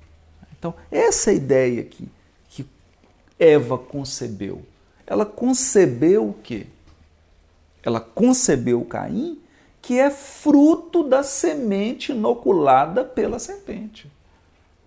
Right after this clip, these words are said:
Não é? É. Ou seja, o projeto era rebelar-se contra Deus, desconectar-se de Deus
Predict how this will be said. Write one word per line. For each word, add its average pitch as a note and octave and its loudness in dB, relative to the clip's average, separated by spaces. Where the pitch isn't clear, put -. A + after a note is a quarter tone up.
Não C#3+ -20
é? C#3 -20
É. E2+ -12
Ou D#3 4
seja, - -4
o F#3+ -4
projeto F#3 0
era F#2+ -6
rebelar-se F3+ 0
contra D#3 -10
Deus, A#2+ -10
desconectar-se G#3 -2
de A2+ -8
Deus - -12